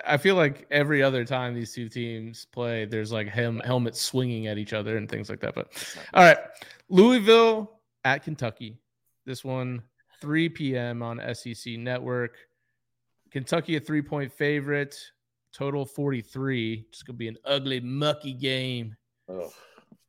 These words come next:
Speaker 1: Uh, first, I wanna know about the rivalry history
Speaker 2: Okay.
Speaker 1: in this game
Speaker 2: <laughs> I'm glad
Speaker 1: because
Speaker 2: you asked.
Speaker 1: Yeah.
Speaker 2: Um,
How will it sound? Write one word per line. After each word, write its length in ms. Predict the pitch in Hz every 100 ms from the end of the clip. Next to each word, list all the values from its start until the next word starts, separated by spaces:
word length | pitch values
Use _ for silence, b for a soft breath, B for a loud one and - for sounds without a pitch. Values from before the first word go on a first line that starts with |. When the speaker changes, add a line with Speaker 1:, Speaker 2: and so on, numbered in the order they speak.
| _ _ _ _ -
Speaker 1:
Uh, 680 | 139 135 131 131 131 127 131 - _ _ _ _ _ _ _ _ _ _ _ _ _ _ _
first, 300 | - 196 185
I 60 |
wanna 220 | 175 165 147
know 180 | 143
about 220 | 139 131 127
the 60 |
rivalry 580 | 120 117 120 113 110 104 110 _ _ _ _ _
history 340 | 131 117 120 -
Speaker 2:
Okay. 180 | 98 113
Speaker 1:
in 80 | 113
this 160 | 104
game 320 | - 101 92 98 _
Speaker 2:
<laughs> 180 | _ -
I'm 80 | 120
glad 360 | 135 120 117 113
Speaker 1:
because 200 | 104 -
Speaker 2:
you 60 | 92 - _ _ B B
asked. 300 | B B B B B B B B _ -
Speaker 1:
Yeah. 360 | 131 139 123
Speaker 2:
Um, 220 | 113 104